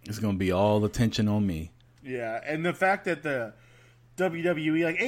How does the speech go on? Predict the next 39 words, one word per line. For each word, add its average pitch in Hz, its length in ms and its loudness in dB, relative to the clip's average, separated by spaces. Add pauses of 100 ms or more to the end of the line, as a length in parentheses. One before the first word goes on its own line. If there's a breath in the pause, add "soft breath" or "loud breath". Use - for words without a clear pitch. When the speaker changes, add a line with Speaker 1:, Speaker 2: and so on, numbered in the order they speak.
Speaker 2:
E 202 40 2
W 147 380 0
consistently 156 720 -6
changes, 143 680 -6
like, 120 260 -4
their 127 180 -2
stage. 123 640 -8 (1080)
Like, 127 140 -6
every 135 160 0
week 131 160 -2
it's 117 140 -10
different, 120 340 -4
so 123 80 -6
it 117 60 -8
kind 131 200 -4
of - 280 -18
brings 120 240 -6
some, 113 260 -6 (100)
you 131 160 -8
know, 110 380 -8 (100)
s-, - 240 -18 (120)
s-, - 240 -18
kind 175 200 -2
of 120 220 -6
shakes - 320 2
it 139 80 0
up 135 100 -2
a 143 40 -6
little 143 160 -2
bit, 139 180 -4
so 135 60 -10
it's 113 100 -10
not 131 180 -6
mono-, 120 320 -8
monotonous 131 580 -8
the 131 100 -12
entire 123 280 -6
time. 131 360 -6 (460 soft breath)
Uh, 117 420 -2